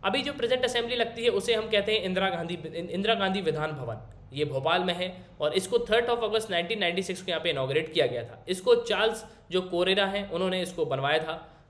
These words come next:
और इसकी जो लोकेशन है वो है Aurora Hills भोपाल में। तो इंदिरा गांधी विद्या विधान भवन जो है ये काफ़ी important है और तीन अगस्त नाइनटीन सिक्सटी सिक्स, नाइनटीन नाइंटी सिक्स को जो है इसका उद्घाटन यहाँ पे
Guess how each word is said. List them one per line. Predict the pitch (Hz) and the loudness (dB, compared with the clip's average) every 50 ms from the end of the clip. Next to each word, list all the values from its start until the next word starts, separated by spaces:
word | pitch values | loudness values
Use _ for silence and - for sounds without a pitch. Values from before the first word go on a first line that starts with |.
| _ | _
और | 127 127 131 135 143 | -4 -4 -2 -2 -4
इसकी | 147 156 180 185 - - 233 240 240 233 | -2 -2 -4 -4 -4 -4 -2 0 0 0
जो | 202 180 214 208 | 0 2 2 2
लोकेशन | 196 175 175 196 190 208 208 208 | 2 2 0 0 0 0 0 -2
है | 196 | 2
वो | 190 196 | 2 2
है | 196 | 2
Aurora | 185 151 160 165 165 180 185 | 2 2 0 2 2 2 2
Hills | 175 180 185 180 - - - | 2 0 -2 -4 -6 -6 -2
भोपाल | 151 160 156 160 131 113 | -2 2 2 2 0 0
में। | 110 - 107 - | -4 -6 -10 -10
तो | - 139 | -4 -4
इंदिरा | 151 170 185 190 | -2 0 2 0
गांधी | 185 190 190 190 196 | 2 2 0 0 -2
विद्या | 185 156 151 170 180 | -2 -2 2 2 2
विधान | 170 160 - - 156 151 165 180 185 190 | 2 2 -2 -6 -4 -2 0 0 0 0
भवन | 170 156 170 175 | -2 -2 -4 -4
जो | 170 165 160 | -4 -4 -6
है | 160 165 175 170 - - - - - - | -4 -4 -6 -6 -10 -16 -20 -20 -16 -8
ये | 139 151 170 | -2 -2 -2
काफ़ी | 175 - - - - 170 | 0 0 -2 0 0 -2
important | 156 - - 143 135 131 135 143 175 175 175 | -4 -4 -6 -6 -2 -2 0 0 0 -2 -2
है | 170 165 170 - - - - - | -2 -4 -4 -6 -12 -18 -8 -6
और | 156 160 | -6 -4
तीन | 160 220 240 226 | -2 -2 -2 -2
अगस्त | 214 202 220 208 - | 2 2 0 0 2
नाइनटीन | 185 170 165 175 208 208 | 0 -2 0 0 -2 -4
सिक्सटी | 190 202 190 - 202 | -4 -6 -6 -6 -6
सिक्स, | 190 - 208 - - - - 156 | -6 -6 -8 -10 -10 -14 -6 0
नाइनटीन | 160 170 175 196 226 | 0 0 2 2 0
नाइंटी | 214 196 190 214 | 0 0 -2 -2
सिक्स | 196 202 196 185 | -4 -4 -6 -8
को | - - | -6 -8
जो | 175 170 165 | -4 -2 0
है | 180 185 | 0 0
इसका | 170 175 - 180 170 | -2 -2 -2 0 0
उद्घाटन | 156 156 135 139 135 139 156 147 | 0 0 0 -2 -2 -2 -2 -4
यहाँ | 135 127 127 127 - | -4 -4 -6 -2 -2
पे | 156 | -2